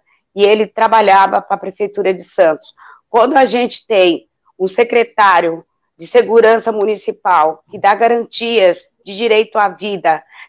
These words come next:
que dá garantia de direito à educação, no dia quinze de maio de dois mil e seis, a qual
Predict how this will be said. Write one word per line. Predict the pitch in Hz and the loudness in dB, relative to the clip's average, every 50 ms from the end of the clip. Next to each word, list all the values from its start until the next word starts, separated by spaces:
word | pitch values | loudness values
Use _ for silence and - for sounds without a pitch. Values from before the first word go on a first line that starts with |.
| _ _ | _ _
que | - 214 | -10 -4
dá | 175 220 233 | 0 2 2
garantia | 233 254 247 240 226 214 - - - 233 240 | 4 4 4 2 2 0 -2 -2 -2 0 -2
de | 196 202 | -2 -4
direito | 185 190 226 208 214 214 - 226 | -4 -2 0 2 2 2 2 -2
à | |
educação, | 220 185 185 - 208 208 190 - - 220 196 185 170 160 151 _ _ _ - _ - | -2 -2 -4 -6 -8 -8 -8 -4 0 2 4 4 2 0 -4 _ _ _ -20 _ -4
no | 185 196 190 | -2 -2 0
dia | 170 214 214 208 | 2 2 2 2
quinze | 196 - - 226 233 240 233 226 | 0 -2 -4 -4 -4 -4 -6 -8
de | 208 233 | -4 -4
maio | 220 214 202 202 196 180 | 0 2 2 0 0 0
de | 190 | -2
dois | 185 196 190 185 196 | -2 -2 -2 -2 -2
mil | 208 202 196 | -2 -2 -2
e | 196 | -2
seis, | - - - 202 185 185 180 175 - - _ _ _ _ _ - | -4 -4 -2 0 2 2 0 0 -4 -14 _ _ _ _ _ -6
a | - 180 202 | -4 -4 -4
qual | - _ - 233 214 190 196 196 180 - _ | -4 _ 0 2 4 4 4 2 0 -2 _